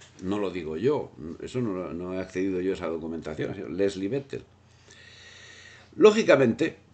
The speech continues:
si los propietarios de esclavos mostraban signos de sentirse culpables de su acto, que aunque legal,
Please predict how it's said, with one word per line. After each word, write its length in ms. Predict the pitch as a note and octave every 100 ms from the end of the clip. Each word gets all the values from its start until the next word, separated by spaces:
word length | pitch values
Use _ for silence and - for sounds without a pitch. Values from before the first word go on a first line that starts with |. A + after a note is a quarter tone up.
| -
si 220 | - C3+
los 160 | C3 B2
propietarios 680 | - B2 B2 G3+ G#3+ E3+ A#2+
de 160 | A#2+
esclavos 680 | G2 - C#3+ C#3+ F2 A#1+ - - _ - -
mostraban 520 | A2+ A2+ - G#3 F#3
signos 380 | C3+ E3 A#2+ F#2
de 80 | F#2+
sentirse 440 | F#2+ C3+ D3+ C3
culpables 640 | G#2+ G2+ - C3+ G2+ F2
de 100 | D#2
su 200 | F2+ F#2+
acto, 360 | B2+ B2+ - - - - -
que 100 | A2+
aunque 280 | A2 A2+ A#2+
legal, 480 | A2+ A#2 E3+ B2